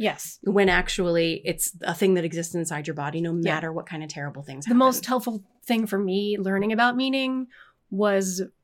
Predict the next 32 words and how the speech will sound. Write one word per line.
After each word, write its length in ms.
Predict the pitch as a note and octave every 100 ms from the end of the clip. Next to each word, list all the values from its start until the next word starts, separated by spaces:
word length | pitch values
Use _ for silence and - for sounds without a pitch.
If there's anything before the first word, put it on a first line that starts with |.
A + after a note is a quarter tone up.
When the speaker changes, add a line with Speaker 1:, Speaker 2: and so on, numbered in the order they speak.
| _ -
Speaker 1:
recognizing 640 | G3 A#3+ A#3+ A3+ A3 G#3
explicitly 580 | G3+ G3+ - A3 A3 G3+
that 220 | G3 F#3
meaning 480 | G#3 G3+ A3 A#3 A3+
is 140 | G3+ G3
not 180 | G3+
a 60 | F#3+
thing 240 | G3 G3+
that 100 | G3
you 160 | G3+ G3
are 100 | F3
given 600 | E3+ A3 A#3+ C4 C#4 C#4+
or 140 | - F#3+
that 180 | G3 G#3
you 200 | G3 F3+
discover. 640 | F#3 - A3 A3 B3 B3+ - - -
Meaning 320 | G#3+ A#3 A3+
is 160 | A3 F#3
an 160 | F#3 E3+
action 420 | - G3+ - C#4 C4
that 160 | B3+
you 80 | B3
take, 420 | A#3 B3 B3+ - F#3+
the 100 | F#3
participation 760 | G3+ G3 G#3 G#3+ G#3 G3+ G3+
and 120 | F3
engagement 640 | F3 E3+ - F#3 G3+ G#3+ G3
with 140 | F#3
something 300 | G3+ F3+ G3
larger 260 | F3 F#3 G3+
than 120 | A#3
yourself. 600 | C4 B3+ C#4 C#4+ C#4 -